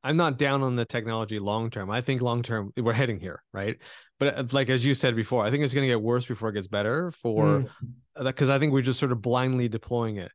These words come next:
Speaker 1: But to your point, there are some cases where it makes great sense to do this. I mean, low acuity kind of diagnosis, uh, those types of things where, you know, the human being maybe isn't as good as, or doesn't need to be, have that super specialty. So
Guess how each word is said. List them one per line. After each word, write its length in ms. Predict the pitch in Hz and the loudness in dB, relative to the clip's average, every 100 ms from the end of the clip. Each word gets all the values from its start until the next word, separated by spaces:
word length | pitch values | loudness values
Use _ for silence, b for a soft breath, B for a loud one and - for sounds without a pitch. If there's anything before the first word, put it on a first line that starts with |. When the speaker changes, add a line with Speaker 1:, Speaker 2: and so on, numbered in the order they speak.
| B B B - | B B B -4
Speaker 1:
But 260 | 143 143 143 | -2 -2 0
to 100 | 226 | 0
your 60 | |
point, 320 | - 180 143 | 4 4 4
there 140 | 165 180 | 4 4
are 120 | 180 | 4
some 200 | 147 180 | 2 2
cases 280 | 156 135 139 | 2 2 0
where 180 | 135 139 | 2 0
it 100 | 139 | 0
makes 260 | 147 - - | -4 -4 -8
great 340 | 135 139 165 | -2 0 0
sense 360 | - 120 95 - | -4 -6 -6 -8
to 100 | 104 | -8
do 180 | 101 92 | -4 -4
this. 160 | 87 | -4
I 60 | 131 | -2
mean, 120 | 120 | -2
low 180 | 117 123 | 0 2
acuity 500 | 120 - 127 123 120 | 0 2 2 4 2
kind 300 | 120 117 117 | 2 -2 0
of 320 | 113 113 107 - | 0 0 -2 -4
diagnosis, 1000 | 113 107 113 110 - - 107 104 - - B B | -4 -2 0 -2 -2 -2 0 0 -4 -10 B B
uh, 120 | 104 98 | -4 0
those 260 | 120 120 | 0 0
types 260 | - 113 104 | 0 -4 -2
of 120 | 107 | -2
things 280 | 107 107 104 | 0 -2 -2
where, 320 | 104 98 98 | -2 -2 -4
you 120 | 110 | -4
know, 160 | 98 95 | -4 -2
the 80 | 95 | -2
human 240 | 110 104 | 0 0
being 280 | 104 101 101 | 0 -2 0
maybe 320 | 104 98 98 | -2 -2 -2
isn't 320 | 117 117 110 113 | -2 -2 -4 -4
as 160 | 98 | -6
good 260 | 104 101 123 | -2 0 2
as, 220 | 127 139 | 0 0
or 220 | 98 92 107 | -2 -4 -2
doesn't 260 | 117 104 95 | -2 -2 -4
need 180 | 104 104 | -4 -2
to 60 | |
be, 100 | 107 | -4
have 200 | 95 107 | -2 -2
that 160 | 101 87 | -4 -4
super 300 | - 107 101 | -4 -4 -4
specialty. 580 | - 98 123 113 135 151 | -4 -4 -2 -4 -4 -2
So 340 | - 117 101 | 0 0 0